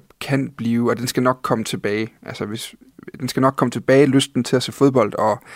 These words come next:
og heppe og følge fodbold, og håbe, det går godt og sådan noget, men, men, øh, men, men, men at man på den måde kan blive så pissestolt,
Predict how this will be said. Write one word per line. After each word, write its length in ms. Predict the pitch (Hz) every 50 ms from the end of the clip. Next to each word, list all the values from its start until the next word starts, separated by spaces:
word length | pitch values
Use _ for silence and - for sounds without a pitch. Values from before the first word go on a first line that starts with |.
| - - - - - - - - - - - - - - - - - - - - - _
og 100 | - 117
heppe 440 | 113 131 143 160 156 160 143 123 117
og 80 | 113 113
følge 320 | - - 156 151 165 165
fodbold, 400 | - - 147 135 123 127 120 113
og 60 | 110
håbe, 220 | - 139 143 139 -
det 100 | 127 -
går 140 | 127 123
godt 200 | 117 - 117 120
og 40 | 120
sådan 200 | - 123 123 120
noget, 200 | 113 120 113 -
men, 60 | 123
men, 260 | 120 120 117 113 110 110
øh, 440 | 110 107 107 107 107 135 131 131 120 - _ _ _ - 135 - - -
men, 240 | 127 127 127 131 139 -
men, 340 | 131 131 123 123 123 - - _ _ _ _ _ _ _ _ _ _ _ _ _ _ _ _ _ _ _ _ _ _ _ _ _ _
men 140 | - 120 120
at 60 | 117
man 100 | 120 120 -
på 60 | 131
den 120 | 127 135
måde 100 | 131 131
kan 100 | 127 -
blive 140 | - 135 135
så 140 | 135 - 139
pissestolt, 800 | 135 - - - 156 - - 131 - - 120 113 123 - -